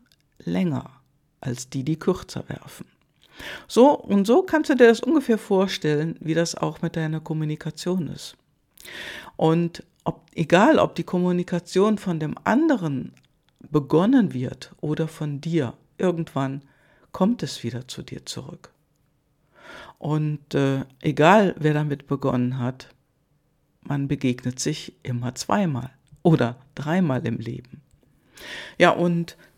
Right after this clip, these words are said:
diese Kundin, die hat im Moment etwas mit sich zu kämpfen, was die Kommunikation angeht. Und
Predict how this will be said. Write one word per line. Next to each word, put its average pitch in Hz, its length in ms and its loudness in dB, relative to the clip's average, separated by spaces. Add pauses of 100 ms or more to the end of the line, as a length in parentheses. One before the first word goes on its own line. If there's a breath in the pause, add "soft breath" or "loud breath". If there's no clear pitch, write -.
(160)
diese 185 260 2
Kundin, 226 640 4 (100)
die 175 140 -2
hat - 320 -6 (1000)
im 160 140 -2
Moment 151 440 -4
etwas 185 320 -6
mit 175 200 -6
sich - 240 -10
zu - 120 -12
kämpfen, 131 560 -8
was 127 140 -12
die 131 100 -8
Kommunikation 139 920 0
angeht. 156 520 -2 (640 loud breath)
Und 190 500 0